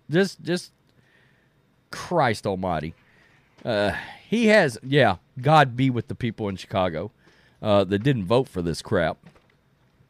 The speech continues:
He has more officers on his personal protection detail than all but ten police department in the rest of the state.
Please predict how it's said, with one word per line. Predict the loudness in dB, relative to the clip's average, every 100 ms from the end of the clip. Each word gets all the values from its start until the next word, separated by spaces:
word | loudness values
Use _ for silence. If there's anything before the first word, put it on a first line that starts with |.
| -20 _ _ _ 0
He | 4
has | 6 6
more | 4 6
officers | 6 6 0 -4 0 2
on | 2
his | 0
personal | 2 2 2 0 0
protection | -2 2 2 2 0
detail | 0 0 4 4 4
than | 0 -2 -2 -8 0
all | 4 4 4
but | 4 2 2 -6 _ _ _ _ _ _
ten | -2 2 2 0 -2
police | 0 4 2 0
department | -2 4 4 2 -6 -4
in | -2
the | 0
rest | 0 0 0 -6 -14
of | -8
the | -8 -8
state. | -12 -16 _ _ _ -10 -2 2 2 -2 -12